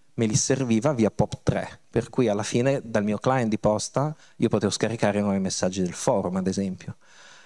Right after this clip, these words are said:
Era solo un giocare coi protocolli e con, eh, crawling ai tempi, era un po' una cosa di cui mi ero scimmiato, proprio era più un, ehm, prendere una posizione, cioè questi dati sono miei, eh, miei,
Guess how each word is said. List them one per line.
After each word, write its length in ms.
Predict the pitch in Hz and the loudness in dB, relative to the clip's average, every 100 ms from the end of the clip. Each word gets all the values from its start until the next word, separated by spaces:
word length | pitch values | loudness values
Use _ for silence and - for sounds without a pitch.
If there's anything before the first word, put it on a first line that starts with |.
| - | -6
Era 160 | 139 151 | -2 -2
solo 240 | - 269 | 0 2
un 80 | 165 | 2
giocare 520 | 123 113 135 120 107 | 2 2 2 0 0
coi 180 | 92 98 | 0 0
protocolli 840 | - 104 110 - 92 90 104 131 - - | 0 0 0 0 0 2 0 -2 -6 -6
e 260 | 98 92 | -2 -2
con, 260 | 92 - 101 | -2 -2 -2
eh, 340 | 87 92 90 98 | -2 -4 -6 -6
crawling 460 | - 101 101 104 | 0 0 2 0
ai 160 | 101 95 | -2 -2
tempi, 380 | - 90 98 123 | -2 -2 0 0
era 120 | 107 | 0
un 120 | 98 | -2
po' 360 | - 92 95 110 | 0 0 -2 -8
una 180 | - 92 | -6 -6
cosa 220 | - 92 | -4 -2
di 120 | 92 | -2
cui 120 | - 95 | -2 0
mi 120 | - | 2
ero 140 | 123 | 2
scimmiato, 640 | 113 - 123 104 101 151 170 - - - - - - _ _ | 0 0 0 0 0 -2 -4 -12 -20 -20 -20 -20 -20 _ _
proprio 340 | - 226 277 202 | -4 0 0 2
era 240 | 156 160 | 2 2
più 140 | 151 202 | 4 2
un, 120 | 180 | 4
ehm, 480 | 131 113 107 101 95 - _ - | 4 2 2 0 -4 -14 _ -2
prendere 240 | 139 139 | 0 2
una 80 | 135 | 2
posizione, 560 | - 113 110 - 98 92 | 2 0 0 0 0 0
cioè 100 | - | 0
questi 220 | 143 165 | 0 2
dati 260 | 123 110 113 | 2 2 2
sono 220 | - 98 | 0 -2
miei, 580 | 101 92 87 90 98 - | 0 0 0 -2 -4 -6
eh, 220 | 110 95 - | -4 -2 -2
miei, 340 | 98 82 - | -4 -4 -10